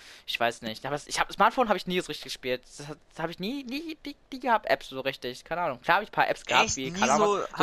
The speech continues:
Speaker 2: du,
Speaker 1: Temple
Speaker 2: hast
Speaker 1: Run.
Speaker 2: du Minecraft
Speaker 1: Temple Run
Speaker 2: nie
Speaker 1: hab ich mal, hab
Speaker 2: gespielt?
Speaker 1: ich mal so ein bisschen gespielt oder so, oder Sonic Dash oder keine Ahnung, wie das
Speaker 2: Ah,
Speaker 1: heißt.
Speaker 2: Temple Run zu,
Speaker 1: So, aber das hab
Speaker 2: zu
Speaker 1: ich halt
Speaker 2: billig.
Speaker 1: mal gespielt, aber ansonsten hab ich eigentlich nie so richtig Apps benutzt, weil ich halt meine Konsolen hatte. Aber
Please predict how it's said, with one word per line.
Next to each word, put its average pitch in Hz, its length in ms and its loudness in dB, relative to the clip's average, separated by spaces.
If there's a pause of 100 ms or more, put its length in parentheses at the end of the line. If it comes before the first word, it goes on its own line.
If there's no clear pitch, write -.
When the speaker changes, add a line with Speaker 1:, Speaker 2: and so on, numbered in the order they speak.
Speaker 2:
du, 190 60 4
Speaker 1:
Temple 202 180 2
Speaker 2:
hast 180 60 6
Speaker 1:
Run. 208 80 4
Speaker 2:
du 208 60 -10
Minecraft 143 240 0
Speaker 1:
Temple 254 180 4
Run 269 80 6
Speaker 2:
nie 233 60 0
Speaker 1:
hab 233 80 0
ich - 80 -6
mal, 220 60 4
hab 196 80 6
Speaker 2:
gespielt? 202 180 4
Speaker 1:
ich 196 60 -12
mal 165 180 2
so 147 60 -10
ein 139 40 -18
bisschen - 220 -10
gespielt 240 480 -4
oder 208 160 -6
so, 202 160 -8
oder 143 240 -4
Sonic 139 400 -4
Dash 190 320 4
oder 165 100 -4
keine 170 200 -6
Ahnung, 175 100 -10
wie 165 80 -6
das - 80 -10
Speaker 2:
Ah, 170 60 -6
Speaker 1:
heißt. 170 100 0
Speaker 2:
Temple 107 260 -8
Run 98 140 -8
zu, - 160 -8
Speaker 1:
So, 131 80 0
aber 143 120 6
das 139 120 -6
hab - 80 0
Speaker 2:
zu - 60 4
Speaker 1:
ich - 20 -12
halt 156 80 -4
Speaker 2:
billig. 104 80 -8
Speaker 1:
mal 139 100 2
gespielt, 175 400 -8
aber 131 140 0
ansonsten 156 580 -6 (580)
hab 143 140 4
ich 151 140 -2
eigentlich 131 240 -2
nie 165 180 -6
so 151 80 -12
richtig 139 500 -10
Apps 135 160 2
benutzt, 123 220 -12
weil 131 80 4
ich 127 80 -2
halt 139 60 -4
meine 127 160 2
Konsolen 127 400 -2
hatte. 107 280 -4 (120)
Aber 139 260 4